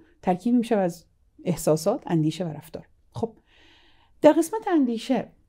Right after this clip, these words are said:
چرا ازدواج می‌کنیم؟ ازدواج می‌کنیم که برای فکر کردن، برای تصمیم گرفتن،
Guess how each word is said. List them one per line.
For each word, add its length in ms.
چرا 200
ازدواج 380
می‌کنیم؟ 340
ازدواج 480
می‌کنیم 600
که 460
برای 360
فکر 360
کردن، 680
برای 400
تصمیم 520
گرفتن، 720